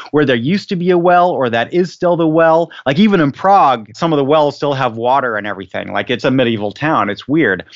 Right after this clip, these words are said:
However, Hoska, what you see there is centuries of them filling in this fissure that apparently freaked them out in the early days, like,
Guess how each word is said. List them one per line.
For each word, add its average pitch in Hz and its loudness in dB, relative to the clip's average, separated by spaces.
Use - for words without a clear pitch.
However, 135 0
Hoska, 120 0
what 151 -2
you 180 -2
see 190 -4
there 117 0
is 107 -4
centuries 165 -4
of 127 -8
them 117 -2
filling 156 -2
in 135 0
this 127 -2
fissure 110 -4
that 117 0
apparently 127 -4
freaked 156 -6
them 131 -2
out 185 -2
in 143 -4
the 143 0
early 143 0
days, 104 -6
like, 135 -2